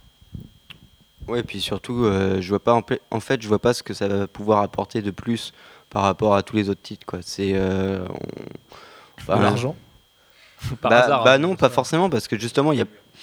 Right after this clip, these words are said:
Speaker 1: Wolverine and the X-Men, il va y avoir une espèce de flottement bizarre, euh, c'est relancé, mais c'est la même continuité, mais c'est pas le même scénariste. Euh,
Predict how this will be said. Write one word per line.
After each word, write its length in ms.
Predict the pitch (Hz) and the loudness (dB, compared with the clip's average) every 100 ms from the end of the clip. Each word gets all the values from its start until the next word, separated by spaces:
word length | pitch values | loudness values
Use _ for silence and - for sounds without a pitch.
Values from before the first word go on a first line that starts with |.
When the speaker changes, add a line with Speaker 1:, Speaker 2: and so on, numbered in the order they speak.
| - - - | -20 -20 2
Speaker 1:
Wolverine 640 | 117 113 120 110 127 127 | 2 4 2 2 0 2
and 140 | 120 113 | 2 0
the 80 | 120 | -2
X-Men, 400 | 123 - 147 123 | -2 -2 0 2
il 120 | 98 | 2
va 100 | 104 | 2
y 100 | 104 | 2
avoir 180 | 104 110 | 2 2
une 80 | |
espèce 240 | 110 - 110 | 2 0 0
de 80 | 113 | 0
flottement 400 | - 117 127 120 | 0 0 2 0
bizarre, 440 | 113 113 131 120 | 0 2 4 4
euh, 800 | 95 95 95 92 92 92 95 95 90 - - 107 | 2 2 2 2 2 0 0 -2 -6 -16 -10 -8
c'est 140 | 101 | 0
relancé, 520 | 117 120 123 - 135 | 4 4 2 0 0
mais 100 | 120 | 0
c'est 160 | 98 110 | -2 0
la 60 | 110 | 2
même 180 | 117 113 | 2 0
continuité, 540 | 120 - 123 - 131 | -6 -2 -4 0 0
mais 120 | 104 | 0
c'est 100 | 92 - | -4 0
pas 120 | 120 | 2
le 40 | |
même 140 | 120 117 | 2 -2
scénariste. 540 | 113 107 123 165 - - - - - - - _ - - | -2 0 0 -2 -10 -20 -20 -20 -20 -20 -20 _ -12 -6
Euh, 220 | - | -4